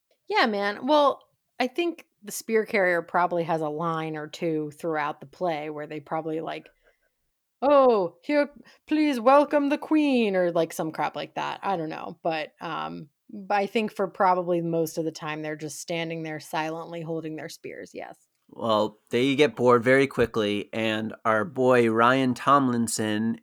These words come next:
Speaker 2: A K A Spear Carrier, is t-, talking to Corey, and they're like, "Man, this is so boring. Like, I wanna do something. Like,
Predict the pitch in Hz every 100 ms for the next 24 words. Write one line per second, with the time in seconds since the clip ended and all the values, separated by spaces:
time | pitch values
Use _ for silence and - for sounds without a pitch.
0 | - 120 117 123 117 113 113 110 107 104
1 | _ _ - - - 123 123 127 - 104
2 | 101 101 101 107 117 - _ _ _ -
3 | 120 117 110 107 104 - _ - - _
4 | _ - 117 123 131 117 110 - 120 117
5 | 110 107 107 113 113 117 117 127 104 120
6 | 113 - 123 131 123 110 107 120 117 104
7 | 107 120 156 156 156 147 151 151 151 147
8 | 147 - _ _ - 104 101